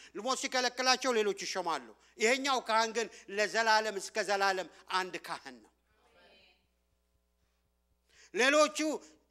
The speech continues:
የክህነት አገልግሎት ከማድረጋቸው በፊት ስለ ራሳቸው ንስሐ ይገባሉ፣ ስለ ራሳቸው ድካም ይናዘዛሉ፣ ስለ ራሳቸው ድካም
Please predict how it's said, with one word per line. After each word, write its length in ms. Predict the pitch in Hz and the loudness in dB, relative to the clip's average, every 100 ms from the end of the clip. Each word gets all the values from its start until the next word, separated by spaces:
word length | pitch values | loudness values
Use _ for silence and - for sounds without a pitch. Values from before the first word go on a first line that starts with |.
| _ _ _ _ _ _ _ _ _ _ _ | _ _ _ _ _ _ _ _ _ _ _
የክህነት 480 | 233 269 277 302 294 | 2 2 4 2 6
አገልግሎት 500 | 262 254 269 262 277 202 | 6 6 6 4 2 2
ከማድረጋቸው 720 | 247 247 254 247 247 233 254 | 2 4 4 4 2 2 0
በፊት 340 | 254 233 294 - - | 0 0 -4 -8 -18
ስለ 180 | - 240 262 | -8 -2 0
ራሳቸው 540 | 269 240 262 240 247 | 0 0 -2 -2 -4
ንስሐ 400 | 233 233 - 220 208 | -4 -6 -2 4 4
ይገባሉ፣ 520 | 226 208 202 196 180 170 151 - | 2 0 0 2 0 -2 -12 -14
ስለ 160 | - 247 269 | -6 -2 0
ራሳቸው 480 | 269 269 262 262 247 | 0 -2 -4 -2 -4
ድካም 340 | 240 240 247 | -4 -2 -2
ይናዘዛሉ፣ 720 | 233 226 226 190 208 196 190 180 147 - - | -4 -2 -2 -2 -4 -4 -4 -6 -14 -20 -8
ስለ 140 | 240 262 | -2 2
ራሳቸው 480 | 269 247 247 247 240 | 2 2 -2 -2 -6
ድካም 360 | 240 247 247 | -6 -2 -4